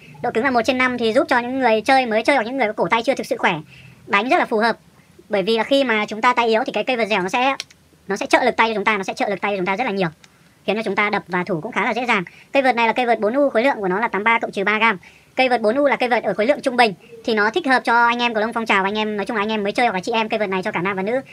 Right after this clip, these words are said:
trình độ thì khoảng hai đến ba năm chơi cầu đổ xuống và cổ tay không quá khỏe.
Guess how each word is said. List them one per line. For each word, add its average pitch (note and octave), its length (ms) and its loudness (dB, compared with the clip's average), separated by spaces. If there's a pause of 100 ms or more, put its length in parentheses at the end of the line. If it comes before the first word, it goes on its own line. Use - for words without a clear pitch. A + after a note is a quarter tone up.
(140)
trình G3+ 160 -4
độ G#3+ 160 0
thì G3 100 -4
khoảng F3 180 -2
hai G#3 220 -2
đến F3+ 140 -4
ba G#3+ 140 0
năm G#3 220 -4 (120)
chơi G#3 120 0
cầu F#3 120 -2
đổ E3 120 -4
xuống F#3 200 0 (320)
và F3+ 100 -2
cổ E3 160 -4
tay G#3 320 -2
không G#3+ 180 -6
quá F3+ 140 -2
khỏe. G#3+ 160 0